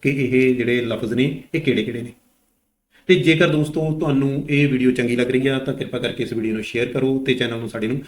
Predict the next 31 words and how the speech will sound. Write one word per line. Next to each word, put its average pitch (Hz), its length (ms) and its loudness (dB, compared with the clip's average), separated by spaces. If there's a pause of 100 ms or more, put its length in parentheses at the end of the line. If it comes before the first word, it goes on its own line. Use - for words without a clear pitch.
(140)
ਸਬਸਕ੍ਰਾਈਬ 123 420 -2 (280)
ਜ਼ਰੂਰ 135 260 4
ਕਰੋ। 107 260 -4 (240)
ਜੇਕਰ 202 220 10
ਤੁਹਾਨੂੰ 202 220 8
ਇਸ 175 120 6
ਦੇ 185 60 6
ਵਿੱਚ 165 140 2
ਕੋਈ 180 140 4
ਮੁਸ਼ਕਿਲ 143 400 2
ਆ 143 100 8
ਰਹੀ 156 180 4
ਆ, 160 100 4
ਤੁਹਾਨੂੰ 151 320 0
ਲੱਗਦਾ 127 240 0
ਕਿ 135 260 2
ਆਪਾਂ 135 300 -2 (120)
ਇਸ 127 120 2
ਦਾ 131 280 0
ਪੜ੍ਹਾਉਣ 127 340 0
ਦਾ 127 80 0
ਢੰਗ 127 300 -2
ਆ 120 80 2
ਜਿਹੜਾ 131 440 0
ਉਹ 135 280 2
ਬਦਲੀਏ 131 400 2
ਤਾਂ - 300 8
ਉਹਦੇ 127 220 4
ਬਾਰੇ 113 180 0
ਵੀ 113 60 -2
ਦੱਸਣਾ। 110 340 -6